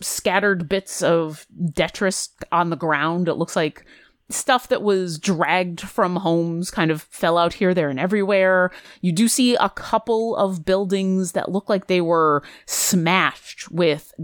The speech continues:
giant rocks and ripped apart as though, you know, torn asunder. But it's random and spotty. You do notice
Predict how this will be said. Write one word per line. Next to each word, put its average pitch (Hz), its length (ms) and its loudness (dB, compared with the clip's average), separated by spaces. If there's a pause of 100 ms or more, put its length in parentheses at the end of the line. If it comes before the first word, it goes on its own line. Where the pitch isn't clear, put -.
giant 180 460 0 (220)
rocks - 680 -2 (260)
and 156 760 -4 (240)
ripped 170 480 -4
apart - 760 -6
as 156 240 -6
though, 160 500 -2 (280)
you 196 120 4
know, 143 160 4
torn 254 440 4
asunder. 156 760 2 (380)
But 185 160 0
it's - 320 -10 (480)
random 220 640 2
and 143 200 -6
spotty. 120 640 -2 (380)
You 208 640 0 (640)
do 330 300 4
notice 277 640 2